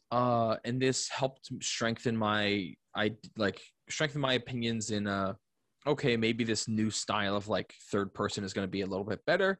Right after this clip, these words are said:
'cause it starts to get a little bit more jokey and back into sort of, like, how the original Percy Jacksons were feeling.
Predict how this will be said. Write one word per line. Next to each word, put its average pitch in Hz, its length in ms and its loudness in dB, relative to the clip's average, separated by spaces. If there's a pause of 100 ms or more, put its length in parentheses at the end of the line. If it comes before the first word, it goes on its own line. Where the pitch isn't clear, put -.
'cause 113 160 -2
it - 120 -2
starts - 400 -2
to - 100 -8
get 110 220 -2
a 104 60 0
little 107 200 0
bit 107 140 -4
more 101 400 -2
jokey 107 440 0
and 98 100 -2
back 95 240 -4
into 95 140 -10
sort - 240 -4
of, - 180 -12
like, 95 180 -4
how 92 360 -2 (340)
the 98 100 -4
original 117 280 2
Percy 117 260 -2
Jacksons 104 680 -4
were 104 120 -4
feeling. 101 500 -2